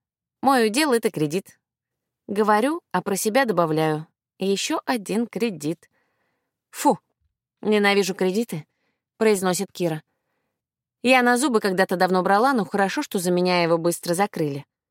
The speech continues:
И она снова сверкнула белизной зубов. «Твой парень закрыл?»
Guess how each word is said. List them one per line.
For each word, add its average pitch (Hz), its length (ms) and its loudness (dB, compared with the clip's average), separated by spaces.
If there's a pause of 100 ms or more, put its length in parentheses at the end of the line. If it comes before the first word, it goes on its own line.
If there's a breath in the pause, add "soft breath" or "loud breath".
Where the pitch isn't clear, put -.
(500)
И 294 80 2
она 277 220 4
снова 285 320 0
сверкнула 208 720 0
белизной 196 440 0
зубов. 190 340 -2 (960)
«Твой 226 240 2
парень 254 340 2
закрыл?» 185 380 -4